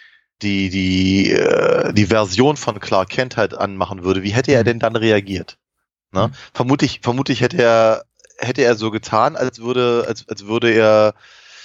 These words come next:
Speaker 1: keine Ahnung, stolpern und dabei irgendwie, keine Ahnung, Rocky aus Versehen irgendwie in sein, in sein, sein Omelett schubsen oder so oder ir-, irgendwas in der Richtung. Und, na, sicherlich hätte er gewusst, ihm kann selber nichts passieren,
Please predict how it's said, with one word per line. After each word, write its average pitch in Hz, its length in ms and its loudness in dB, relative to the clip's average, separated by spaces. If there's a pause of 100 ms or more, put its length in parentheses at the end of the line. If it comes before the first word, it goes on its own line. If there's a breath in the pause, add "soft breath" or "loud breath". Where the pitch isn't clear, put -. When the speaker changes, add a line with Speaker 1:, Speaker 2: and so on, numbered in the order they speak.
(320 loud breath)
Speaker 1:
keine 120 180 0
Ahnung, 101 220 -2
stolpern 151 720 0
und 120 320 -8
dabei 113 280 2
irgendwie, 107 420 -6
keine 110 240 0
Ahnung, 107 560 -2
Rocky 120 720 -4
aus 113 160 2
Versehen 113 320 0
irgendwie 113 240 -4
in 107 120 -4
sein, 104 300 0
in 107 180 -8
sein, 104 300 0
sein 104 160 0
Omelett 107 400 0
schubsen - 480 -4
oder 135 220 2
so 139 360 4
oder 107 320 4 (680 loud breath)
ir-, 175 200 2
irgendwas 165 320 2
in 120 100 -10
der 98 260 2
Richtung. - 520 -10
Und, - 260 -16 (720)
na, 139 160 2
sicherlich 147 440 0
hätte 143 140 2
er 123 120 6
gewusst, 117 340 0
ihm 131 80 -10
kann 117 220 -2
selber 113 180 2
nichts 110 180 -4
passieren, 175 460 -2